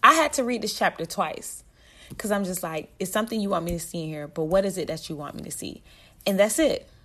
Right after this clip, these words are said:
Verse fifteen, "I am giving all this land as far as you can see to you and your descendants as a permanent possession." What is your vision like?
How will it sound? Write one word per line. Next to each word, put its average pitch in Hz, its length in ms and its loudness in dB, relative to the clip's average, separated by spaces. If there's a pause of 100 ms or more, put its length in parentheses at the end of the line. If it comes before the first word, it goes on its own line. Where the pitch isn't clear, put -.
(1040)
Verse 190 280 2
fifteen, 254 600 0 (140)
"I 254 140 6
am 226 160 2
giving 226 280 2
all 247 460 4
this 226 320 0
land 170 340 -4
as 180 220 -4
far 220 180 2
as 233 160 -2
you 233 60 -4
can 233 120 -4
see 170 260 -6
to 196 180 -6
you 185 340 -4
and 185 140 -6
your 180 100 0
descendants 160 560 -8
as 175 180 -2
a 170 80 -2
permanent 180 520 -4 (420)
possession." 180 640 0 (1300)
What 277 540 4
is 226 240 0
your 196 140 2
vision 175 400 -2
like? 143 320 -12